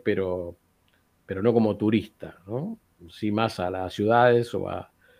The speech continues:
a los pueblos, por supuesto Mar de Plata, que es un, algo de todos nosotros, eh, Pinamar en los veranos, nadie se va a olvidar, nuestra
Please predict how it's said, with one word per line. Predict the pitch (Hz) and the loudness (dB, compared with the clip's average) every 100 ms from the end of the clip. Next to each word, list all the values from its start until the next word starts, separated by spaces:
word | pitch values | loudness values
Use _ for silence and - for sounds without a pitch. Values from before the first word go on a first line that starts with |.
| _ _ | _ _
a | 90 | -12
los | 92 - | -12 -4
pueblos, | 110 113 113 120 120 | 2 2 4 0 -2
por | _ - | _ -20
supuesto | 92 107 92 | -4 -4 -2
Mar | 87 92 | -6 -6
de | 90 | -2
Plata, | 117 117 104 87 | 2 2 2 -4
que | 82 | -6
es | 82 - | -12 -14
un, | 87 | -10
algo | 92 92 | -6 -4
de | 87 | -4
todos | 85 104 98 | -2 0 0
nosotros, | 92 90 113 107 107 104 _ _ _ _ _ | -4 -4 -4 -2 -4 -6 _ _ _ _ _
eh, | 85 87 | -16 -12
Pinamar | 95 87 98 110 101 | -10 -8 -2 0 0
en | 92 | -4
los | 92 | -4
veranos, | 95 120 123 120 120 - | 0 2 4 2 -4 -8
nadie | 98 95 87 | -10 -10 -10
se | - | -8
va | 95 | -8
a | |
olvidar, | 92 95 107 107 | -6 -4 -4 -4
nuestra | 98 95 | -8 -12